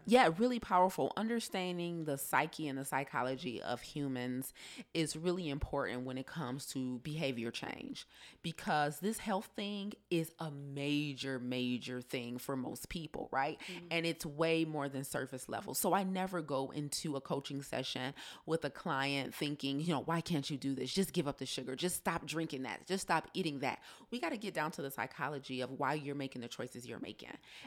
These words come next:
Speaker 1: and your self-worth.
Speaker 2: Okay, tell our listeners how they can contact you for both of your, uh, businesses and give them the title and everything.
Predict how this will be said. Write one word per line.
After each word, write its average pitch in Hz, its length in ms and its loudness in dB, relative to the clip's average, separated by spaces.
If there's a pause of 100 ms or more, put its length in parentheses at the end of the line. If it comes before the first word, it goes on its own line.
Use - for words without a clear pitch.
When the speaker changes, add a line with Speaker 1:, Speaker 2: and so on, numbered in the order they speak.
(360)
Speaker 1:
and 147 140 2
your 131 160 -2
self-worth. - 760 -4 (580)
Speaker 2:
Okay, 202 480 -8
tell 320 280 -4
our 254 140 -2
listeners 214 500 -6
how 196 200 -8
they 185 160 -6
can 180 280 -12
contact 180 720 -10
you 185 140 -10 (180)
for 170 300 -10 (340)
both 190 260 -4
of 185 60 -8
your, 170 120 -10 (300)
uh, 160 320 -10 (140)
businesses 175 760 -10
and 165 160 -12
give 165 160 -12
them 165 80 -12
the - 100 -18
title 160 360 -12
and 147 100 -18
everything. 143 320 -20